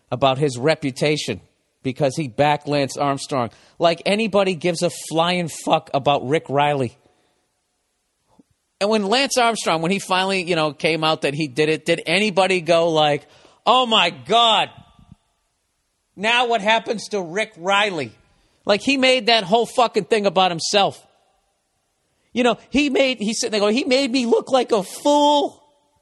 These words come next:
I was typing things supporting him." Rick, relax. Nobody's blaming you.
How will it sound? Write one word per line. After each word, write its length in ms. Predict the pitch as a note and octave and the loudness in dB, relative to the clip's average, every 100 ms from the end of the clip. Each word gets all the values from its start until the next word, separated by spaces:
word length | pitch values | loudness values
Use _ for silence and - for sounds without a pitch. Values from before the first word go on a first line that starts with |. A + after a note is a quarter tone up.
| _ _ _ _ _ _ _ - - | _ _ _ _ _ _ _ -18 0
I 220 | C4 D#4+ | 2 4
was 260 | F#4 A#4 - | 2 0 -2
typing 500 | - A#4 D4+ D#4+ C4+ | 0 0 0 -2 -4
things 480 | - D#4 C#4+ C#4 C4 | -2 0 2 0 -4
supporting 760 | - C4+ - D4 D4 D4 D4 B3+ | -4 -4 -2 2 2 2 0 0
him." 420 | C4+ C#4 C#4+ E4 _ - - - _ _ _ _ | 2 2 -2 -6 _ -20 -20 -20 _ _ _ _
Rick, 300 | G#3 G#3+ - - | -2 -2 -4 -4
relax. 420 | E3+ F#3+ F#3 - - - _ _ - | 0 2 2 -4 -16 -20 _ _ -4
Nobody's 360 | F3 G3 F#3+ | -2 0 -4
blaming 360 | F3+ F3 F3 D3 | 0 0 0 -2
you. 140 | C3+ | -4